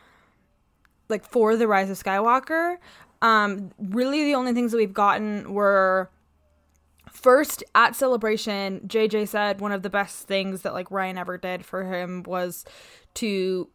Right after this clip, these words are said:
cast Kelly as Rose, which, like, got all of our hopes up, like, okay, good, he doesn't, you know, 'cause people were worried because Rose is the only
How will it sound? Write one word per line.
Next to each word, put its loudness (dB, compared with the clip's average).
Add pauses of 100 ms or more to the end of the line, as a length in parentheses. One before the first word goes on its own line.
cast -2
Kelly -2
as -8
Rose, 0
which, 0
like, 2
got 6
all 4
of 0
our 4
hopes 0
up, 2
like, 0
okay, -2
good, 4
he 0
doesn't, -2
you 0
know, 2
'cause -2
people 4
were 6
worried 2
because -4
Rose 4
is -4
the -4
only -2